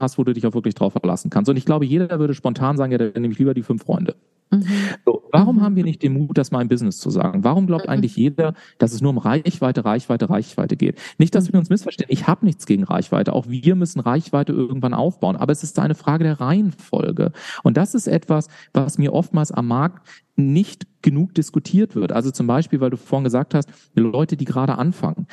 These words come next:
Speaker 1: Leute, die gerade anfangen, brauchen keine aufwendige Social-Media-Strategie. Wofür denn?
Speaker 2: Mhm.
Speaker 1: Die haben ein
Speaker 2: Mhm.
Speaker 1: Telefonbuch, die können ein paar Leute anrufen und überhaupt erstmal mit den Kontakten arbeiten, die sie jetzt schon haben,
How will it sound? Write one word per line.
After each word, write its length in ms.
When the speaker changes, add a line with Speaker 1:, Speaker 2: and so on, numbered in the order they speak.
Speaker 1:
Leute, 280
die 80
gerade 360
anfangen, 360
brauchen 380
keine 360
aufwendige 460
Social-Media-Strategie. 1120
Wofür 360
denn? 240
Speaker 2:
Mhm. 180
Speaker 1:
Die 80
haben 80
ein 20
Speaker 2:
Mhm. 40
Speaker 1:
Telefonbuch, 840
die 120
können 160
ein 40
paar 100
Leute 340
anrufen 480
und 80
überhaupt 280
erstmal 280
mit 120
den 120
Kontakten 420
arbeiten, 580
die 140
sie 100
jetzt 360
schon 420
haben, 880